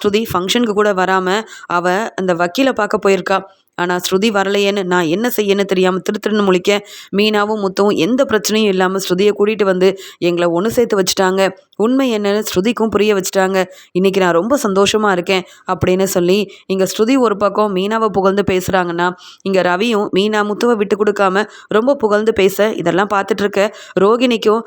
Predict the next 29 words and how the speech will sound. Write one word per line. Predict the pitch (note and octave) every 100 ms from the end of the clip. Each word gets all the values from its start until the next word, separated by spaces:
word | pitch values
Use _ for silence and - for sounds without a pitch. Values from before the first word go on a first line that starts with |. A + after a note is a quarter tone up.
| -
இங்க | - G3 F#3
விஜயாவுக்கும் | E3+ G#3 B3 G#3+ - G#3+
ரொம்பவே | F#3 B3 A#3+ G3+ A3+
கோவம் | G3 G3+ F#3
வருது. | F#3 F#3+ F#3 - _
உடனே | G3 G3+ G#3
அண்ணாமலை | F3+ F3 G#3 B3 A#3+
மீனா | G#3+ G#3 F3 G3
கிட்ட | G3+ G#3 G#3 F#3
சொல்றாங்க, | F#3 F#3 F#3+ - E3+
"பரவாயில்லம்மா | E3+ A3+ A#3 F#3 F3
மீனா, | F3 F3 F3 F3 - - _
வீட்ல | G3+ C#4 C#4+ B3
உள்ளவங்களுக்கு | G#3+ G#3 G#3 G#3 -
ஏதாவது | F3 F#3 G3 G3
பிரச்சனைனா | F3+ F#3+ G#3 G3
கூட | F3 F3 F3 F3+ - -
அந்த | E3 F3
பிரச்சனையை | E3+ F#3 F#3 A#3+ A3 A3 G3+
சமாளிச்சு | F3 G3 G#3+ G3+ G3
சமாதானப்படுத்தி | G3 F3 F3 F#3+ G#3+ G3+ F#3+ F#3 F#3 F#3+ - -
ஒண்ணு | E3 A3
சேர்த்து | B3 C4 A3
வைக்கிறீங்கல்ல, | F#3+ F#3+ F#3+ F3+ E3+ F#3 F3+ - -
உங்க | F#3 F#3
நல்ல | F3+ G3 B3+
மனசுக்கு | A3+ G#3 G3+ F#3+ F#3+ G#3 - _
முத்து, | F3 F#3 A#3 A3 - D#3+
மீனா, | G3 A3